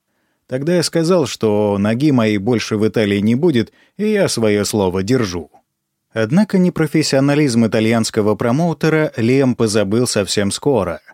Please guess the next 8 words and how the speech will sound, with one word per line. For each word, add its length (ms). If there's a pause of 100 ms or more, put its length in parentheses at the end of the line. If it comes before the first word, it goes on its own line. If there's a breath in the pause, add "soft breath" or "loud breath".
(520)
Второй 380
сингл 480
Хоулита 720
к 80
тому 280
моменту 480
был 260
записан. 680